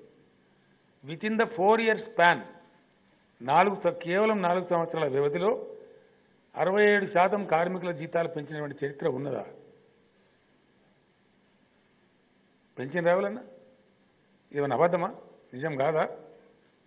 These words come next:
ఆ ప్రకారం నిన్నటిదాకా వీళ్ళకి జీతాలు రాలేదా?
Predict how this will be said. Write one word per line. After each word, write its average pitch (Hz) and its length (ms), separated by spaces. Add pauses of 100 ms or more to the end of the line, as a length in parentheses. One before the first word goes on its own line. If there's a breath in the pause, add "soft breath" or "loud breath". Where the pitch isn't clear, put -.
(1080)
ఆ 131 80
ప్రకారం 151 360
నిన్నటిదాకా 175 360
వీళ్ళకి 151 180
జీతాలు 147 260
రాలేదా? 151 380